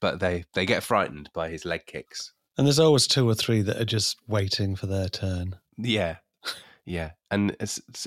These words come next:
Speaker 1: and so Space Chief, they, they all run away and, and fly back off to Neptune or back into space. And at that point, Space Chief pulls out a laser gun. You think, "Why didn't you use that, like,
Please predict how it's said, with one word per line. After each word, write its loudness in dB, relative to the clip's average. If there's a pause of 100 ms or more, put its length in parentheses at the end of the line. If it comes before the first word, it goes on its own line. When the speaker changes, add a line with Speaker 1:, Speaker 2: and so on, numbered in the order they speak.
Speaker 1:
and -2
so 0
Space 0
Chief, -4
they, 2
they 0
all 2
run 4
away 0 (480)
and, -6
and -6
fly -4
back -8
off -8
to -8
Neptune -4
or -4
back -8
into -8
space. -6 (500)
And -2
at -2
that 0
point, -6 (500)
Space -2
Chief -4
pulls -2
out 2
a 4
laser 2
gun. -4 (920)
You -4
think, -4
"Why 0
didn't -2
you 0
use 2
that, -2 (240)
like, 2